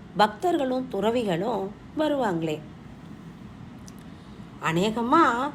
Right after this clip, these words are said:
நாப்பத்தஞ்சு கோடி பேர் வருவாங்கன்னு எதிர்பார்க்குறாங்க. இந்த கும்பமேளாங்கிறது பன்னெண்டு ஆண்டுகளுக்கு ஒரு முறை வர்றது. நான்கு கிரகங்கள் ஒரே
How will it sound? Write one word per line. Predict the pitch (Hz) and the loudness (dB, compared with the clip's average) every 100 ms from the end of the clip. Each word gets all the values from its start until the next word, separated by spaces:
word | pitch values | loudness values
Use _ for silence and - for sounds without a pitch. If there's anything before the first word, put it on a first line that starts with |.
| - - - - | -8 -16 -14 -8
நாப்பத்தஞ்சு | 151 185 233 339 339 302 254 233 | 0 0 2 0 2 0 2 2
கோடி | 202 190 175 | 4 4 4
பேர் | 190 339 320 | 6 6 6
வருவாங்கன்னு | 240 233 226 196 180 247 285 202 240 - - - | 4 4 2 2 2 2 2 0 -2 -10 -8 2
எதிர்பார்க்குறாங்க. | 302 302 - 233 185 175 160 151 147 - - - - - - - - - - - - - - - - - - - - - | 4 4 2 2 2 0 -2 -2 -4 -6 -16 -16 -16 -16 -16 -16 -16 -16 -16 -14 -14 -16 -16 -16 -16 -16 -14 -14 -12 -4
இந்த | 247 240 180 | 4 4 6
கும்பமேளாங்கிறது | 196 240 381 349 277 262 233 185 165 226 196 160 190 - - - - - | 4 6 8 8 8 8 6 4 4 4 4 2 -2 -6 -16 -16 -4 6
பன்னெண்டு | 220 262 349 330 294 | 6 8 8 10 8
ஆண்டுகளுக்கு | 233 277 277 220 - 330 247 | 6 4 4 4 4 4 6
ஒரு | 220 190 | 6 2
முறை | 160 214 - - - - | 4 2 0 -8 -8 0
வர்றது. | 330 277 202 165 - - - - - - - - - - - - - - - - - - 185 | 2 2 0 -2 -4 -16 -18 -18 -18 -18 -16 -16 -16 -18 -18 -18 -16 -16 -16 -16 -16 0 6
நான்கு | 196 330 381 302 | 8 8 8 6
கிரகங்கள் | 214 208 285 247 269 185 175 214 - - - 202 | 4 6 4 6 4 4 2 -2 -10 -12 2 6
ஒரே | 262 | 8